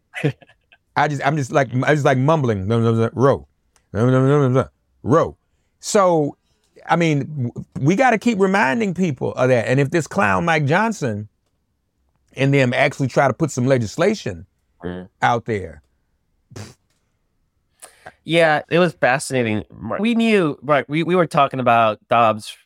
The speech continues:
Speaker 2: when it was leaked. And I was saying, "This thing's gonna have legs. This thing's gonna have a huge impact in twenty twenty-two." And it wasn't until early October that Democrats started running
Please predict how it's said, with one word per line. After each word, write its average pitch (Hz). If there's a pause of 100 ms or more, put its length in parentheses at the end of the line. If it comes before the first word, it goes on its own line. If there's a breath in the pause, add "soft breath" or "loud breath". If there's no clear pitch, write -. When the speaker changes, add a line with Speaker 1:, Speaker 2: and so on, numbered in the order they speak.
(580)
Speaker 2:
when 123
it 113
was 101
leaked. 101
And -
I 110
was 107
saying, 101
"This 117
thing's 107
gonna 92
have 90
legs. 98
This -
thing's 98
gonna 82
have 104
a 78
huge 123
impact 101
in 92
twenty 104
twenty-two." 98 (1000 soft breath)
And 131
it 175
wasn't 196
until 151 (100)
early 147
October 110
that 107
Democrats 107
started 104
running 92